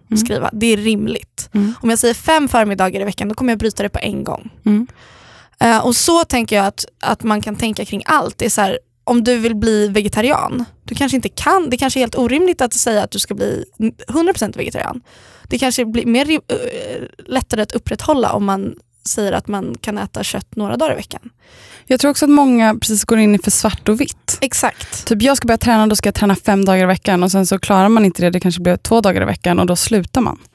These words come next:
Speaker 2: Eller ja, jag ska bli vegetarian och så blir man inte det och så äter man jättemycket kött istället. Men man kanske hade bara räckt med att lägga ett par, jag ska äta mer vegetariskt eller jag ska börja träna lite mer.
Speaker 1: Mm.
Speaker 2: Att man inte behöver gå in i ett så här svart eller vitt, äh, allt eller inget.
Speaker 1: Mm.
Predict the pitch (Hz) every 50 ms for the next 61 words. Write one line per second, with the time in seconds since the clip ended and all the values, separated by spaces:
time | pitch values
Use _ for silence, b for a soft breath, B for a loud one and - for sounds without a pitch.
0 | B B B B B B B B B 214 214 214 208 202 196 190 190 - 214 196
1 | 196 190 196 196 190 - - - 92 98 101 101 95 82 - - - 190 196 208
2 | 220 196 190 190 - - 202 214 196 - - 208 190 - _ _ 208 196 208 202
3 | 202 202 202 202 185 220 226 247 247 233 214 190 175 - 175 170 175 185 185 -
4 | - 180 180 180 - - 180 180 185 170 - 226 220 - 180 - - - - -
5 | 208 - - - 196 190 185 185 180 185 180 - 180 170 185 185 175 180 175 190
6 | 214 220 - - _ _ _ _ _ _ _ _ - 208 185 - 185 180 180 175
7 | 175 180 185 180 240 - - - - 196 180 175 180 180 175 165 175 196 185 -
8 | - - - 202 202 208 208 - - 220 214 - 202 196 190 185 180 180 185 -
9 | - - - - - - - - - - 196 190 185 185 185 - 190 180 185 180
10 | - - 220 196 196 220 254 254 - - - - - - - B B B B B
11 | 247 226 220 214 B B B - 180 202 196 190 190 180 185 185 180 180 175 185
12 | 220 220 208 202 196 185 175 175 180 - - - - - - - - 196 190 185
13 | - - - 185 180 180 175 175 185 175 - - - - - 95 - - - -
14 | 185 175 170 - - 180 175 180 - - 196 180 196 226 202 - _ - - 233
15 | 214 208 208